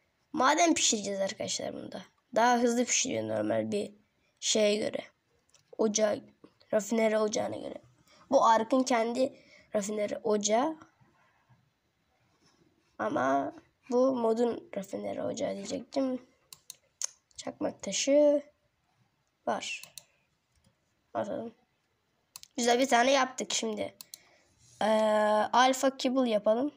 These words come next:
Yani alfa maması. Al. Ha,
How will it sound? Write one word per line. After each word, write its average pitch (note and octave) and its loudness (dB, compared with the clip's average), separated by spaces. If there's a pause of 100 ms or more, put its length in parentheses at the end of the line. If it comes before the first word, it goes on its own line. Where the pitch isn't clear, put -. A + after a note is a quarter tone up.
(120)
Yani G#3 -2
alfa A3 0
maması. G#3+ -4 (4000)
Al. A#3+ 2 (4000)
Ha, - -4